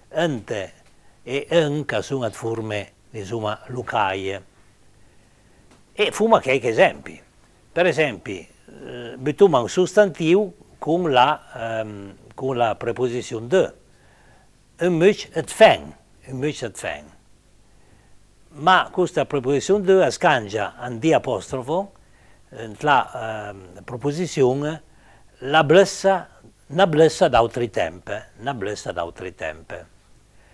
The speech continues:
Adesso combiniamo al de con l'articolo el, che fa del,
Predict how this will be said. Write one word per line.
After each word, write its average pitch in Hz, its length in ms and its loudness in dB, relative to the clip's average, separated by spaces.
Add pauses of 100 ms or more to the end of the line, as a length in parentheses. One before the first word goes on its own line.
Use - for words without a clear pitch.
(340)
Adesso 190 340 2
combiniamo 175 720 0 (300)
al 127 500 0
de 196 360 6 (300)
con 180 200 0
l'articolo 165 840 2
el, 117 540 6 (200)
che 147 220 -2
fa - 260 4
del, 117 640 2